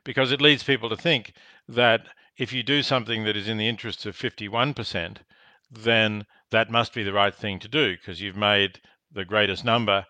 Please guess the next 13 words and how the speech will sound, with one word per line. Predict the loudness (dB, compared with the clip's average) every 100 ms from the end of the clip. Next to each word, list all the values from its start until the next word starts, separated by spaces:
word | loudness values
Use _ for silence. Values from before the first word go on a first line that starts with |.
| _
happier. | 0 0 2 -6 -10 _ -20 _
But | -6
of | -4
course, | 0 0 0 -6
you | 2
might | 4 4
have | 4
made | 2 2
the | 0
gra-, | -2 -2 -4
the | -8
fifty-one | -6 -6 -4 -2 -2 -4
percent | -6 -4 -4